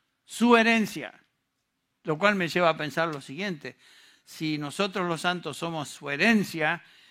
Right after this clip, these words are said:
no existe posibilidad de que uno de estos santos no llegue a destino, porque <laughs> somos su herencia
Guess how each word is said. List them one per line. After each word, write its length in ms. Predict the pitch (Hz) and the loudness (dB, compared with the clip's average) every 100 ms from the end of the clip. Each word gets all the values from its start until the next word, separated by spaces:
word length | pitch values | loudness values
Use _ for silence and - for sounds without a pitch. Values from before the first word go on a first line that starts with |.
| _ | _
no 140 | 156 190 | 0 0
existe 380 | 190 202 202 | 0 2 2
posibilidad 720 | 180 180 185 175 170 170 220 196 | 2 -2 0 -2 0 4 4 4
de 160 | 156 | 0
que 100 | 139 | -2
uno 260 | 165 185 175 | -4 -2 0
de 80 | 175 | -2
estos 240 | 170 160 | -2 -4
santos 440 | 165 170 165 160 151 | -2 -2 -4 -6 -4
no 220 | 165 165 | -6 -4
llegue 320 | 151 175 165 | 0 2 2
a 80 | 156 | 2
destino, 560 | 160 - 247 214 123 - _ - _ | 0 0 0 0 -4 -12 _ -20 _
porque 440 | - 165 170 175 - - - - | -4 -2 0 0 -2 -12 -8 0
<laughs> 180 | 180 160 - - - | 2 0 -10 -20 -8
somos 420 | - 208 214 214 | 2 4 6 4
su 120 | 226 | 4
herencia 560 | 226 247 254 208 147 | 4 6 4 4 -4